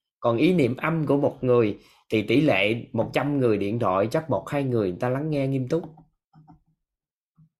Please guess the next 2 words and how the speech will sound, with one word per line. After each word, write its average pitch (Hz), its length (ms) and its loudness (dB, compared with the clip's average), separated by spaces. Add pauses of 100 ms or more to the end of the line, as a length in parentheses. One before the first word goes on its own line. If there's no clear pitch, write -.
(2500)
Được 98 200 -2
không? 107 180 -4